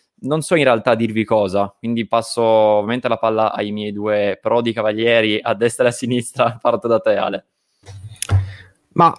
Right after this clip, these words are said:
Speaker 2: mm, tu dici che non t'è dispiaciuto, a me invece, eh, secondo me è una bella delusione, perché ho visto un match, eh, blando, molto blando secondo me, con pochi spot, eh, boh.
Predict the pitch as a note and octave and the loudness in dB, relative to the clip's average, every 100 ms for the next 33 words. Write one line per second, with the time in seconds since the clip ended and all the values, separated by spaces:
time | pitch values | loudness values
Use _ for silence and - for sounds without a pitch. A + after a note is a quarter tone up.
0 | - - - E3+ D#3+ - G3 E3+ - C3 | -8 -10 0 2 2 2 2 2 0 2
1 | B2+ C3+ C3+ C3+ C3 - C3+ C3+ B2 F#2+ | 2 2 2 0 -2 0 0 2 2 0
2 | A#2+ D3 F#3+ C#3+ C#3+ C3+ A#2 B2 A#2+ A#2+ | 0 0 2 2 0 -2 -6 -6 -8 -8
3 | B2 - B2+ C3 D3 D3 C3 C3 C3 C3 | -8 -6 -6 -2 -2 -2 -2 -2 0 -2
4 | B2+ B2+ A#2+ A#2 A2 G#2+ - A2+ G#2+ G#2 | -4 -6 -8 -8 -10 -12 -14 -8 -6 -6
5 | A2 G#2+ G#2+ A#2+ C#3 - C3+ B2+ B2 B2 | -6 -6 -8 -6 -6 -4 -2 0 0 -2
6 | B2 B2+ C3 C3 - C3 B2 B2 B2+ B2 | -2 -4 -6 -6 -6 -4 -2 -2 -4 -2
7 | D#3 D#3 C#3 C3+ C3 - - - C#3+ C#3 | 0 0 0 -2 -4 -6 -16 -4 -2 -2
8 | C3+ C3+ B2+ B2 C3 B2+ B2+ B2+ C3 B2+ | -2 -2 -2 -6 -6 -6 -4 -4 -4 -4
9 | B2 - B2+ B2+ - B2 C3 - _ A#2+ | -6 -10 -10 -12 -6 -2 -2 -4 _ -6
10 | G#2+ A2 - - - | -4 -6 -8 -8 -8